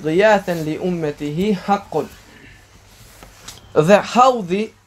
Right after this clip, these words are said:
me të cilin Allahu i lartësuar e nderoi pejgamberin e tij sallallahu alaihi wasallam për të shuar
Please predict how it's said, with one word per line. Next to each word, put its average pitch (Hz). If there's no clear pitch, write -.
me 170
të 190
cilin 240
Allahu 208
i -
lartësuar 180
e 165
nderoi 165
pejgamberin 160
e 156
tij 185
sallallahu 170
alaihi 170
wasallam 165
për 165
të 185
shuar 202